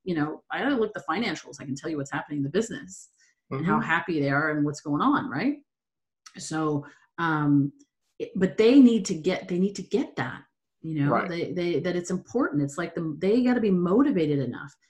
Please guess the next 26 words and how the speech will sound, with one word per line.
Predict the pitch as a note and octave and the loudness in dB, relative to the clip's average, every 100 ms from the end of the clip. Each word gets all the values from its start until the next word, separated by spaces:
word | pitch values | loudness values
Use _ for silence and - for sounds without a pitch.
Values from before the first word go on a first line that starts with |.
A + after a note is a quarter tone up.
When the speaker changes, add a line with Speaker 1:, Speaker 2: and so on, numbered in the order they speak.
| - | 0
Speaker 1:
They | F#3+ | 4
may | A3+ | 6
not | B3 B3 | 6 4
be | G#3 | 2
good | G3 G3+ | 2 4
at | G#3+ | 2
it, | A#3 - - | 0 -6 -12
but | D3 | -6
they've | D3+ D3 | -4 -4
gotta | D#3 E3 | -4 -6
see | - D3+ | -6 -4
the | D3 | -4
value | C#3 C3 C3 - _ - | -2 -4 -6 -8 _ -12
in | |
it. | A2 - C#3 _ _ _ _ _ _ _ | -12 -16 -20 _ _ _ _ _ _ _
Speaker 2:
Right. | G#3 A3 B2 - - - - - _ G#3+ | 0 0 -2 -12 -20 -20 -20 -20 _ 4
Well, | G#3+ D#3+ | 4 6
as | F3 F3+ | 2 2
it | E3 | -2
goes | D#3 A#3 A#3+ | 0 0 0
to | - - | -2 0
our | D#3+ B3 | 0 -2
stuff, | - - A#2+ A2+ | -4 0 2 2
we'll | G3 | -4
tell | - C3 C3+ | -4 -2 -2
people, | E3 D3 C3 B2 A2+ - - | -2 -6 -2 0 0 -4 -16